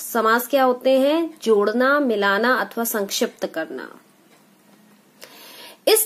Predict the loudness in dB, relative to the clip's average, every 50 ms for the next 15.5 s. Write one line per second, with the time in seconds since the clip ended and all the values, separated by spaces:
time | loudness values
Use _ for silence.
0 | 0 0 0 4 6 6 8 8 8 8 6 6 4 4 4 4 6 6 6 6
1 | 6 6 6 6 4 4 4 4 2 2 0 0 0 0 0 0 0 0 0 2
2 | 2 2 2 4 4 4 4 2 2 0 0 -2 -2 -2 -2 -2 -2 -2 -2 0
3 | 2 2 2 2 0 0 0 0 -2 -2 0 0 0 0 -2 -4 -4 -2 -2 -2
4 | -2 -2 -2 0 0 2 0 0 0 0 0 2 2 2 2 0 0 0 2 2
5 | 4 4 4 4 4 2 2 0 -2 -2 0 0 0 0 0 2 2 2 2 2
6 | 0 0 0 0 -2 -2 0 0 2 2 2 2 2 0 0 -2 0 2 0 0
7 | 0 -2 -4 -2 -2 -2 -4 -4 -6 -6 -4 -2 -2 -2 0 0 0 -2 -2 -4
8 | -6 -6 -6 -6 -8 -10 -8 -6 -4 -2 0 0 0 0 0 -4 -6 -6 -4 -2
9 | 0 0 0 0 -2 -2 -2 -2 -2 0 0 -2 -4 -4 -8 -14 -18 -18 -18 -18
10 | -8 -2 2 4 6 6 6 6 6 4 4 6 6 4 4 4 2 0 0 0
11 | 0 -2 -2 -2 0 2 2 2 2 2 0 0 0 -2 -4 -6 -4 -2 -2 -2
12 | -2 -6 -8 -6 -4 -4 -4 -4 -2 -2 -2 -2 -2 -2 -2 2 4 4 4 4
13 | 4 2 2 2 2 2 2 2 2 0 0 -2 -2 -4 -4 -4 -4 -2 0 0
14 | 0 0 0 -2 -2 0 -2 0 0 2 2 2 2 0 0 0 0 2 0 0
15 | -2 -4 -6 -4 -2 -2 -4 -4 -6